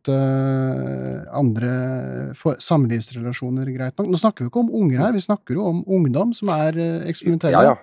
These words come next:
Speaker 2: Ja, nei, ja, altså,
Speaker 1: Og, og jeg
Speaker 2: at
Speaker 1: snakker jo,
Speaker 2: ungdom,
Speaker 1: jeg er helt
Speaker 2: ungdom
Speaker 1: enig
Speaker 2: er
Speaker 1: at
Speaker 2: veldig gode til å takle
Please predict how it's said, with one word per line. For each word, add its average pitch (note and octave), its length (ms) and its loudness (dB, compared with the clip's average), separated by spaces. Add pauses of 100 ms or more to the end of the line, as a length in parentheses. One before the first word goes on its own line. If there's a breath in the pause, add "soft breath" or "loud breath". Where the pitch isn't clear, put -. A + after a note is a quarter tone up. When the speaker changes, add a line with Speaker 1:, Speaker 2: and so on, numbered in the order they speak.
(140)
Speaker 2:
Ja, C3+ 160 6
nei, C#3+ 160 6
ja, B2+ 140 2
altså, - 180 -4
Speaker 1:
Og, G3+ 160 6
og G#3 140 8
jeg G#3 60 10
Speaker 2:
at G3 40 4
Speaker 1:
snakker G#3+ 220 8
jo, A3+ 80 10
Speaker 2:
ungdom, G3+ 100 6
Speaker 1:
jeg G3+ 60 10
er G3 100 6
helt G3+ 160 8
Speaker 2:
ungdom G#3 160 8
Speaker 1:
enig C#3+ 140 8
Speaker 2:
er F2+ 100 2
Speaker 1:
at - 100 -20
Speaker 2:
veldig F#2 380 -2
gode F2+ 240 -4
til G2 80 -6
å - 80 -10
takle D2 380 -12